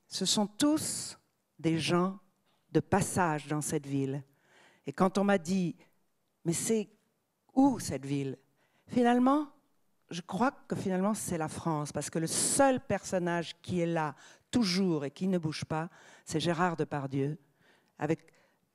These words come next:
qui fait cet homme de Dieu avec cette petite église. Mais sinon, tous les personnages, et c'est pour ça que j'avais très envie des accents. Lui, Carmine, il est italien. Il a pris sous sa protection ces deux jeunes hommes portugais,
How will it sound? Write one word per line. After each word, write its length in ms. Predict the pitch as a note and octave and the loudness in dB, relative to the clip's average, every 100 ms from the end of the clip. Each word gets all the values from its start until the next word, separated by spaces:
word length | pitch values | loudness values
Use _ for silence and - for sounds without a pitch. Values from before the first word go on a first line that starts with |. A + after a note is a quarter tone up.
| - | -12
qui 100 | - | -8
fait 300 | - F#3 G#3+ | 0 4 6
cet 260 | G3 A3 F#3 | 4 2 4
homme 180 | F3+ | 4
de 120 | F3 E3 | 4 0
Dieu 420 | C#3+ D#3+ E3 G3 | 2 0 0 -2
avec 220 | - D3+ | -6 -6
cette 220 | - D#3+ - | -4 -6 -6
petite 300 | - F#3 E3+ | -6 -2 -2
église. 480 | D#3+ D3 C#3 B2+ - - - | -2 -4 -4 -6 -12 -20 -6
Mais 100 | E3+ | -2
sinon, 340 | F3+ A3 G3+ E3+ | 0 2 4 4
tous 140 | B3 | 2
les 100 | A#3 | 0
personnages, 460 | G3+ F3+ F3+ G3+ E3+ | 0 -2 0 0 0
et 20 | |
c'est 100 | G3 | 0
pour 140 | A3 | 0
ça 140 | - B3 | 0 0
que 120 | F#3+ | 0
j'avais 300 | F3+ E3+ - - - _ _ - | 0 0 -2 -8 -20 _ _ 0
très 320 | - B3 G#3 | 4 6 6
envie 260 | F#3 F#3 | 2 0
des 180 | E3+ D#3+ | 0 -2
accents. 400 | D3+ - - C#3 C#3+ _ _ _ _ - - - - | -4 -4 -6 -6 -10 _ _ _ _ -20 -20 -20 -4
Lui, 260 | G3 D4 D#4+ | 4 4 4
Carmine, 680 | A#3 G#3 A3 G#3 G#3+ G#3+ - | 4 4 4 4 4 4 4
il 100 | F#3+ | 2
est 120 | F3+ | 2
italien. 520 | F3+ E3 D3+ D3 D3 | 2 2 2 0 0
Il 120 | - F#3+ | 2 4
a 80 | |
pris 200 | F#3+ B3 | 4 2
sous 120 | B3 A3 | 2 2
sa 140 | G#3+ | 0
protection 580 | - G3+ G3 - A3 A#3+ | 2 0 0 -2 0 2
ces 200 | - G3 | 2 2
deux 220 | D3+ G#3 | 6 6
jeunes 240 | F3 F3+ | 6 2
hommes 180 | F3+ F#3 | 2 2
portugais, 600 | F3+ - F3+ E3 D#3+ F#3 | 0 -2 -2 0 0 0